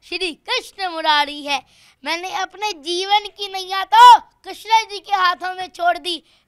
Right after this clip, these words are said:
राम जी के हाथों में छोड़ दी। वह जो भी करेंगे अच्छा ही करेंगे। और अगर आप मेरे से पूछो कि मैं क्या बनना चाहता हूँ,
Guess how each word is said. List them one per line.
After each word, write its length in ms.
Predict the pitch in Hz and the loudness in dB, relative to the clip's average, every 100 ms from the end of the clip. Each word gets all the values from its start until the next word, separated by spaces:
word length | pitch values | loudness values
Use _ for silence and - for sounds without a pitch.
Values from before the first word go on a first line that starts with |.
| - | -4
राम 340 | 392 466 427 | 0 0 0
जी 100 | 381 | -6
के 180 | 392 381 | -10 -2
हाथों 340 | 349 349 339 339 | 2 2 0 -10
में 140 | 339 | -10
छोड़ 300 | - 339 339 | -6 -2 -2
दी। 260 | 269 339 - _ _ 277 | -4 -8 -10 _ _ -12
वह 120 | 277 | -12
जो 320 | 185 392 466 | -6 0 0
भी 160 | 403 359 | 0 -6
करेंगे 520 | 349 330 311 330 285 - _ | -4 -4 -8 -10 -10 -18 _
अच्छा 460 | 240 - _ - 415 | -20 -20 _ -4 0
ही 160 | 381 359 | 0 -2
करेंगे। 600 | 311 285 269 254 254 233 _ _ _ | -10 -10 -12 -14 -14 -14 _ _ _
और 80 | 254 | -6
अगर 240 | 294 311 320 | -4 -2 -2
आप 180 | 320 330 | -2 -6
मेरे 140 | 294 | -16
से 140 | - | -14
पूछो 360 | 403 370 - 349 | -16 -16 -16 -16
कि 140 | - | -16
मैं 220 | 302 240 330 | -16 -16 -14
क्या 280 | - 403 | -4 -2
बनना 300 | 381 330 311 | -2 -6 -12
चाहता 420 | 311 311 285 - 285 | -12 -10 -10 -10 -12
हूँ, 220 | 269 | -12